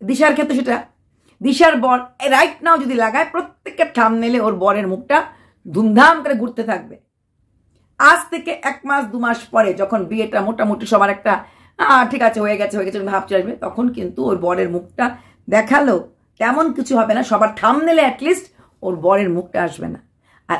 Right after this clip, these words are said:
আমরা যারা দেখার, দেখেই ফেলেছি, বললাম তো, এক্ষুনি দেখে এসেছি। আর তোমাদের থানার নামটাও বলে দিলাম,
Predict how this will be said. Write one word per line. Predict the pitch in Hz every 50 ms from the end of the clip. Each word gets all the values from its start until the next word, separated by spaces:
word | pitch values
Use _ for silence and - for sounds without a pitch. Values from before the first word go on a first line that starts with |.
| -
আমরা | - 247 269 285 320 330 349 339
যারা | 294 311 294 262
দেখার, | 202 208 202 202 - 202 208 170 - _ _ 226 202
দেখেই | 202 277 - - 294 262
ফেলেছি, | 220 190 175 170 - - - _ _ _ _ _ _ _ _ _ _ _ _ _ _ _ _ _ _ -
বললাম | 240 320 359 311 254
তো, | 247
এক্ষুনি | 233 254 254 - - 277 240
দেখে | 220 226 196
এসেছি। | 180 175 175 - - 208 202 _ _ _ _ _ _ _ _ _ _ _ _ _ _ _ _ -
আর | 196 -
তোমাদের | - 202 214 240 240
থানার | 233 220 233 254 247
নামটাও | 247 247 240 233 285 277
বলে | 226 220 196 160
দিলাম, | 156 156 - -